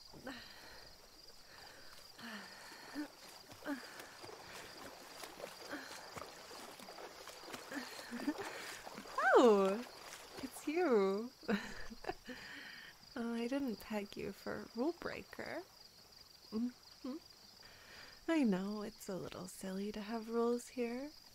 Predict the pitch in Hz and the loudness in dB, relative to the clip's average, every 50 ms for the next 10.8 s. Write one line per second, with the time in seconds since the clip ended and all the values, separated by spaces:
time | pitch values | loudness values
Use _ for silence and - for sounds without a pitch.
0 | - - - - - - - - - - - - - - - - - - - - | -20 -20 -20 -20 -20 -20 -20 -20 -20 -20 -20 -20 -20 -20 -20 -20 -20 -20 -20 -20
1 | - - - - - - - - - - 427 415 359 269 247 285 294 208 180 175 | -20 -20 -20 -20 -20 -20 -20 -12 4 6 8 10 10 10 8 8 6 6 4 4
2 | 175 196 214 220 190 180 180 175 180 185 190 196 196 196 - - - - - - | 2 2 0 0 0 0 0 -2 -2 0 0 0 -2 -2 -6 -12 -14 -14 -16 -16
3 | - - - - - - 240 214 208 214 196 202 196 196 202 208 208 220 208 - | -18 -18 -18 -10 -4 -2 2 4 4 4 4 4 4 4 2 2 2 0 0 0
4 | 208 196 - - - - - - - - 202 202 190 - 175 165 202 214 233 240 | 0 2 0 0 -2 -6 -12 -8 -6 -4 -4 -2 -2 -2 -2 -4 -4 -4 -4 -4
5 | 240 240 214 - - - - - - - - - - - - - - - - - | -4 -4 -4 -4 -6 -8 -14 -20 -20 -20 -20 -20 -20 -20 -20 -20 -20 -20 -20 -20
6 | - - - 220 - - - - - - - - - - - - - - - - | -16 -8 -6 -6 -6 -8 -10 -16 -16 -16 -16 -18 -18 -20 -20 -20 -20 -20 -20 -20
7 | - - - - - - - 403 427 285 208 190 - - 208 247 302 - - - | -20 -20 -20 -20 -10 -2 2 4 6 6 6 6 6 4 2 2 0 -4 -12 -20
8 | - - - - - - - - - - - - - - - - - - - - | -20 -20 -20 -20 -20 -20 -20 -20 -20 -20 -20 -20 -20 -20 -20 -20 -20 -20 -20 -16
9 | - - - 320 320 294 269 254 - - - - - - - - - - - - | -2 4 6 8 10 10 8 8 6 4 2 0 0 0 -2 -4 -2 -2 0 0
10 | - 202 - - - - - 202 220 220 - - - - - | -2 -2 -2 -4 -6 -4 -4 -6 -6 -8 -4 0 0 0 0